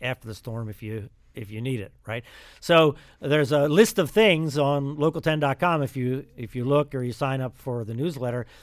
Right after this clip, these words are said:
that you can, uh, get that I suggest you do today, uh, while you're thinking about full hur-, hurricane preparedness, if that's going to become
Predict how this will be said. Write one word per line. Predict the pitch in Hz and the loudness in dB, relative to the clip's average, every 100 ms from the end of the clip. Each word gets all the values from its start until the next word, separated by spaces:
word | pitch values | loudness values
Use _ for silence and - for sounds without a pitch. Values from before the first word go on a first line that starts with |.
| _ - | _ -10
that | 120 139 | -8 -4
you | 123 | -6
can, | 127 120 113 123 - - | -6 -8 -8 -12 -20 -16
uh, | 131 117 110 | -10 -8 -8
get | 107 139 127 | -4 -4 -2
that | 131 | -4
I | 117 | -4
suggest | 117 127 135 147 | -6 -6 -2 -2
you | 160 | -4
do | 143 165 | -2 -2
today, | 160 135 240 220 165 175 - - - _ _ | -2 0 4 4 2 0 -8 -20 -20 _ _
uh, | - 143 143 | -4 -2 -2
while | 139 180 190 | 4 6 6
you're | 175 | 6
thinking | 156 190 156 165 | 2 0 -2 -4
about | 151 151 156 | -2 0 -2
full | - 196 190 | 0 4 4
hur-, | 151 175 | 4 0
hurricane | 139 143 - 135 123 | -2 -2 -2 -6 -6
preparedness, | 123 139 139 131 131 123 - | -4 -2 -2 -2 -6 -8 -6
if | 147 147 | -2 0
that's | - 143 - | 0 -2 -2
going | 139 120 | -6 -6
to | |
become | 113 117 123 117 110 | -8 -10 -8 -8 -10